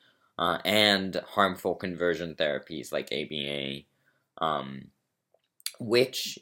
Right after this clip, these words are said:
I do acknowledge, if done correctly in the neurodiversity affirming way, it is not,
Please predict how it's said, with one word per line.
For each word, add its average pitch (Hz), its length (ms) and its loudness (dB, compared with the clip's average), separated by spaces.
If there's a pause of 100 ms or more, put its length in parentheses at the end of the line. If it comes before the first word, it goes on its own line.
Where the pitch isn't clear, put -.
(420)
I 98 140 6
do 101 220 2
acknowledge, 95 720 2
if 87 320 -2
done 98 640 2
correctly 95 800 2
in 82 180 -6
the 80 240 -6
neurodiversity 87 1080 -2
affirming 87 600 -6
way, 78 340 2
it 82 80 -2
is 80 140 -6
not, 80 480 0